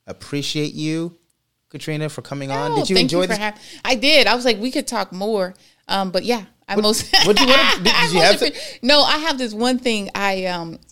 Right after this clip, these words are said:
Speaker 2: I, I tell people, people don't know much, but I used to be a substitute teacher.
Speaker 1: Okay.
Speaker 2: And I'm like a hardball sub-, substitute teacher. However,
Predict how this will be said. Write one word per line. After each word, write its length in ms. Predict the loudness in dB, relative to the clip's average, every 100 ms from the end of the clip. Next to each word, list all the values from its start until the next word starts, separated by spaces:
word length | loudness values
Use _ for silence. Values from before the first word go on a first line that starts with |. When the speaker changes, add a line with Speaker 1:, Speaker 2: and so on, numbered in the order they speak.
| _ _ 0
Speaker 2:
I, 160 | 2 2
I 100 | -2
tell 180 | 0 -2
people, 200 | -2 -4
people 140 | -2 -2
don't 120 | -2
know 100 | -2
much, 140 | -4
but 100 | 0
I 40 | 2
used 220 | 2 2
to 60 |
be 120 | -2 -4
a 40 |
substitute 520 | 0 0 -2 -6 -10 -14 _ -8
teacher. 400 | -6 -6 -10 -10
Speaker 1:
Okay. 260 | -8 -6 -6 -8 _ -20 -20 -18 -2
Speaker 2:
And 400 | 2 4 2 0
I'm 180 | -2 -2
like 180 | -4 -6
a 40 |
hardball 540 | -6 -4 -4 -4 -6 -6
sub-, 220 | -10 -12
substitute 760 | -16 -20 _ -4 -2 -4 -6 -4
teacher. 340 | -4 -6 -6
However, 720 | -4 -4 0 0 2 0 -2